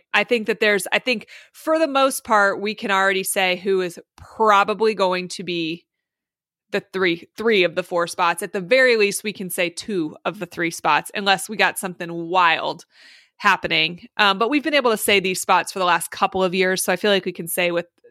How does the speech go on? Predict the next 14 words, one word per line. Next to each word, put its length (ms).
you 80
know, 100
some 220
amount 280
of 160
certainty 720
what 380
is 180
going 200
to 40
happen. 440
But, 320
you 140
know, 180